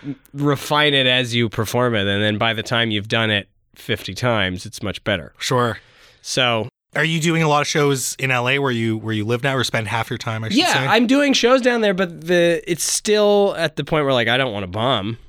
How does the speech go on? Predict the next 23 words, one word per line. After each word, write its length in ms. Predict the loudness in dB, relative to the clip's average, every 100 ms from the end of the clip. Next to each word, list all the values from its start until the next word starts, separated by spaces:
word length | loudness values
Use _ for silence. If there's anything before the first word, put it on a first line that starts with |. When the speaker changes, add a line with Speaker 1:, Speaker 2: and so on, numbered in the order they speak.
| -8
Speaker 1:
because 320 | -6 -2 -2
there's 140 | 0 0
so 340 | 0 2 2
many 200 | 2 -2 -2
comedians 460 | 0 2 0 -2
down 200 | -2 -4
there. 160 | -4 -6
I'm 100 | -6
still 280 | -4 -4 -4
trying 300 | -2 -4 -4
to, 60 |
like, 500 | -6 -8 -12 -16 -20 _ _ _ _ -8
make 220 | -6 -6
a 40 |
name 200 | -4 -6
for 140 | -6 -12
myself, 580 | -12 -12 -14 -18 -20 -16
you 160 | -12
know, 220 | -12 -12 -16 -12
and 80 | -4
Speaker 2:
Right. 340 | -2 0 -2
Speaker 1:
be 140 | -6 -6
known. 420 | -4 -4 -6 -10